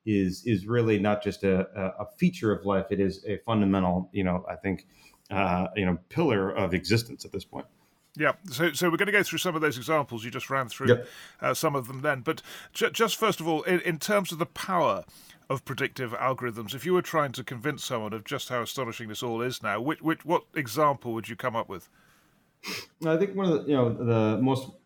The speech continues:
Speaker 1: approximately the one that's most striking is, is the ability, uh, to shift people's perceptions,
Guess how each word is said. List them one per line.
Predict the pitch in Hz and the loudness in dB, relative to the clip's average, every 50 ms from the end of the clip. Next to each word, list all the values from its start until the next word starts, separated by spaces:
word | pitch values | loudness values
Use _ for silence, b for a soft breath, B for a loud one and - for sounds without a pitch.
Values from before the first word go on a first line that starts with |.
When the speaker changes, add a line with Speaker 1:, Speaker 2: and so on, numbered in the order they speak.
| - 120 | -8 -4
Speaker 1:
approximately | 135 123 107 98 - 123 117 117 117 113 107 | -2 -2 -2 0 0 0 0 2 2 4 4
the | 104 104 | 6 6
one | 104 | 4
that's | 98 90 95 104 104 | 4 2 4 2 2
most | 98 | 2
striking | - - 113 107 104 - 110 104 98 104 - 113 107 104 | 2 2 2 2 2 4 4 4 4 2 2 2 2 4
is, | 98 90 87 87 - - | 4 2 0 -4 -8 -4
is | - 104 87 | -2 -2 2
the | 87 104 101 85 - - | 4 4 4 2 2 -2
ability, | 120 120 - - 113 113 110 110 95 104 101 101 98 95 98 - | -4 -4 -2 0 2 4 4 4 4 4 4 4 4 4 2 2
uh, | 107 104 98 95 95 95 - | 2 2 4 4 2 2 2
to | 104 101 95 92 92 B B B B B | 2 4 4 2 0 B B B B B
shift | - - - 131 120 120 - - | -10 0 4 4 4 4 4 0
people's | 117 110 117 101 - - | 0 2 2 0 0 0
perceptions, | 107 90 - 107 104 101 - - 104 98 95 | -4 -2 2 2 2 2 2 2 2 4 4